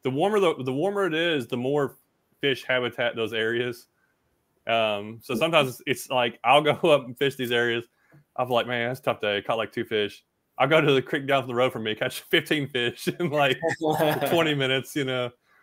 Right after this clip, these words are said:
Speaker 1: just little, little stuff. But somebody asked me a question. Uh,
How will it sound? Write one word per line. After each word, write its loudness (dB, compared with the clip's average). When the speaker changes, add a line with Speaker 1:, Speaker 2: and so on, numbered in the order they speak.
Speaker 1:
just -8
little, 0
little -2
stuff. -4
But -4
somebody 2
asked 2
me -2
a -4
question. -6
Uh, 2